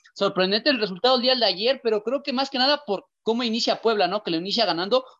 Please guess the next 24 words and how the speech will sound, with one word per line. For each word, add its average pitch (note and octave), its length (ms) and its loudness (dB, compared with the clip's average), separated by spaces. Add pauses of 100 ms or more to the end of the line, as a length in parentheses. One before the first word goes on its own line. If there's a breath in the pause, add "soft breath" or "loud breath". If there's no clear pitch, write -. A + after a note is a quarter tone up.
Para F3 180 2
mí G#3+ 180 -2
no G#3+ 280 -2
era A#3 260 0
para F3 300 0
que E3 160 -8
ganara E3 380 -4
ese G3+ 180 -4
partido, F3+ 540 -2
porque D#3 240 -8
si C#3+ 100 -6
nos D3 120 -2
vamos F3+ 280 -2
a F3+ 80 2
las D#3 160 0
estadísticas, E3 640 -2 (300 loud breath)
por E3+ 160 2
lo F3 80 4
regular E3+ 540 2
Toluca G3+ 440 -2
no G3 300 -4
pierde G#3+ 340 0
contra D3+ 380 -4
Puebla G#3 400 2